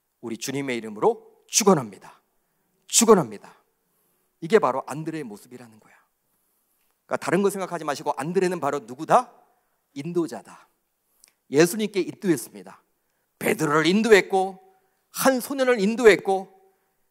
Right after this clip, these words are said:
헬라인, 이방인을 인도했다라는 거야. 관계 전도의 최고봉, 이 안드레. 저와 여러분들이 닮아가는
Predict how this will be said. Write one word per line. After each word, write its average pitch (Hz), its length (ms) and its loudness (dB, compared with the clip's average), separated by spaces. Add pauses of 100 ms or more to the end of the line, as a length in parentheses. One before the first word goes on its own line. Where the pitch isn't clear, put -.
(280)
헬라인, 240 480 4 (380)
이방인을 214 500 4
인도했다라는 135 600 -14
거야. - 200 -20 (880)
관계 214 560 4
전도의 170 720 0 (280)
최고봉, 233 560 -6 (560)
이 120 180 -10
안드레. 123 500 -12 (1040)
저와 117 200 -4
여러분들이 123 560 -10 (380)
닮아가는 139 760 -10